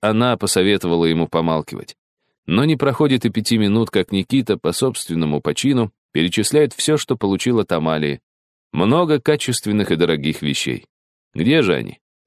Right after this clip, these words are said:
По дороге ко мне он зашёл в своё обиталище и оставил подарки там. Догадываюсь, что неслыханная щедрость Амалии объясняется в первую очередь желанием выставить меня в неприглядном свете, то есть в роли жадного отца, который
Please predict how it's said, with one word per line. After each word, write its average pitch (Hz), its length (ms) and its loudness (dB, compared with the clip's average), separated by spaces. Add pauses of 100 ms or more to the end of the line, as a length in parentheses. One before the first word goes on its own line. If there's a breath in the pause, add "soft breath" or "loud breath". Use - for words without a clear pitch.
(260)
По 82 100 -4
дороге 147 380 2
ко 120 140 2
мне 147 200 2
он 110 100 0
зашёл 104 340 2
в - 80 -8
своё 95 320 2
обиталище 104 720 0
и 85 100 -2
оставил 104 460 0
подарки 80 500 -2
там. 71 260 -4 (520 soft breath)
Догадываюсь, 95 760 2 (120)
что - 200 -2
неслыханная 92 680 0
щедрость 82 480 0
Амалии 85 380 0
объясняется 80 640 -2
в - 80 -10
первую 85 360 0
очередь 80 400 -2
желанием 80 520 0
выставить 78 500 -2
меня 82 260 0
в 69 60 -8
неприглядном 76 720 -2
свете, 92 480 -2 (300)
то 90 100 2
есть 90 200 0
в 78 60 -4
роли 101 260 2
жадного 85 540 0
отца, 98 340 -2
который 92 460 0